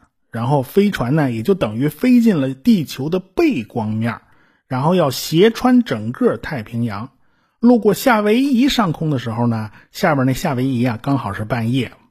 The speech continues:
也不知道美国人作何感想啊，这苏联人从他们头顶上飞呀。依照轨道呢，飞船要一直飞到南美洲南端，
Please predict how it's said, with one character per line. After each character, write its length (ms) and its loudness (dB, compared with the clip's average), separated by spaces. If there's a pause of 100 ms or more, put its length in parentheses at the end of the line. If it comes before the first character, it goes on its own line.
(260)
也 120 -6
不 100 -6
知 140 0
道 220 4
美 260 0
国 120 -2
人 120 4
作 140 2
何 180 -2
感 180 2
想 200 0
啊， 300 -12
这 100 -10
苏 180 -4
联 160 2
人 80 2
从 120 -2
他 80 0
们 80 0
头 160 -2
顶 140 -2
上 120 -6
飞 180 0
呀。 220 -2 (640)
依 180 6
照 180 2
轨 240 0
道 220 0
呢， 180 -4
飞 300 0
船 240 0
要 120 0
一 280 0
直 300 2
飞 260 0
到 160 2
南 240 2
美 260 4
洲 200 -2
南 280 0
端， 240 4